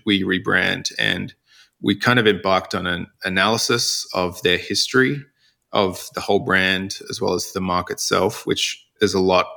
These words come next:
that goes into that. And we sort of put together a, a huge presentation for them. I remember showing it to Michael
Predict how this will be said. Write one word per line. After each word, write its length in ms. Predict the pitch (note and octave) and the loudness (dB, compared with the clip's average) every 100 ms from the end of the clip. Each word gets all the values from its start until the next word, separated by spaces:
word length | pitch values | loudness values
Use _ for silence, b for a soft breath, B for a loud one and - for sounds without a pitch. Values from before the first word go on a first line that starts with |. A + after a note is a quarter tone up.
| - _ | -20 _
that 120 | - | -10
goes 240 | - G2+ - | -2 0 0
into 200 | - - | -2 0
that. 360 | - - - B B B B - | 2 0 -6 B B B B 0
And 100 | G#2 | 2
we 80 | G2+ | 4
sort 200 | C#3+ C#3+ | 4 2
of 80 | - - _ - | -2 -20 _ -2
put 120 | D#3 | 0
together 520 | A#2+ A2+ A2 G#2 F2+ | 2 4 4 4 4
a, 160 | E2+ - - - _ - | 2 -4 -14 -20 _ -8
a 20 | |
huge 580 | - - D3+ C3 G2 - | -4 0 2 2 2 -2
presentation 640 | G2 F2+ F2 F#2+ F#2+ F#2 | -2 -2 0 2 2 -2
for 240 | - F2+ | -4 -2
them. 300 | F2 E2+ F2+ - _ _ - | 0 -2 -8 -14 _ _ -2
I 60 | F#2+ | 2
remember 260 | G#2+ G#2+ | 4 4
showing 220 | G#2 G#2 F2+ | 4 2 0
it 40 | |
to 80 | - | -2
Michael 680 | F2+ F2+ - F2 F2 - | 0 0 0 0 0 -4